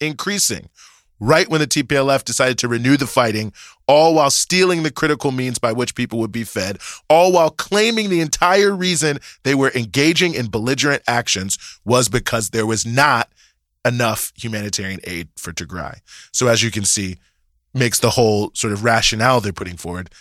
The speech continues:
look very hollow. And just to double down on this issue, this is all also happening while there is clear evidence emerging the T P L F has been using the ceasefire to secretly rearm via flights that seem to be originating in Sudan.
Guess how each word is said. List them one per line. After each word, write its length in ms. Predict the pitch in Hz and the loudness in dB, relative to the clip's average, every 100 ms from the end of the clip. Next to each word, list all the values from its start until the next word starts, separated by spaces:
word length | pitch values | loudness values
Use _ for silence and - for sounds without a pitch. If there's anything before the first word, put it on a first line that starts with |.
| _ 98 | _ -10
look 180 | 92 | -8
very 180 | 90 90 | -6 -4
hollow. 380 | 92 90 78 73 - _ _ _ _ _ _ - | -2 -4 -6 -14 -20 _ _ _ _ _ _ -2
And 240 | 127 131 131 _ - | 2 2 -2 _ -2
just 280 | 135 120 - _ | 0 0 -6 _
to 100 | - | -2
double 220 | 123 123 113 | 0 0 4
down 200 | 156 143 | 2 2
on 80 | |
this 160 | 117 - | 0 2
issue, 300 | 151 117 98 - - - | 2 0 -4 -8 -20 -8
this 160 | 120 117 | -2 2
is 80 | 156 | 4
all 220 | 165 165 | 4 4
also 480 | 151 170 165 147 - | 4 2 2 2 0
happening 520 | 131 180 135 110 107 - - 127 | 0 0 0 -8 -10 -16 -10 -2
while 120 | 135 | 0
there 140 | 143 - | 0 0
is 240 | 214 226 | 0 0
clear 260 | - 190 190 | 0 4 4
evidence 380 | 175 170 165 151 | 4 2 0 0
emerging 360 | 156 175 147 | 2 2 0
the 60 | 139 | -4
T 160 | - 151 | -4 -2
P 140 | 160 | 2
L 120 | 151 | 2
F 120 | 151 | 2
has 280 | - 165 170 | 2 2 2
been 200 | 127 147 | 0 -2
using 300 | 139 135 139 | 2 0 0
the 60 | 131 | -2
ceasefire 640 | - 143 - 127 120 120 - - - | -2 -2 0 0 2 0 -4 -12 -6
to 100 | 123 | -2
secretly 500 | 151 135 127 131 127 | 0 0 0 0 2
rearm 440 | 127 117 113 117 | 2 2 2 0
via 220 | 107 117 | 0 -2
flights 360 | 110 113 110 104 | 0 0 0 -2
that 160 | 107 - | -4 -4
seem 200 | 110 107 | -4 -4
to 60 | |
be 160 | 95 101 | -4 -2
originating 520 | 95 92 90 95 98 | -2 -2 -4 -4 -6
in 120 | 82 | -4
Sudan. 420 | - 98 104 95 | -2 0 -2 -4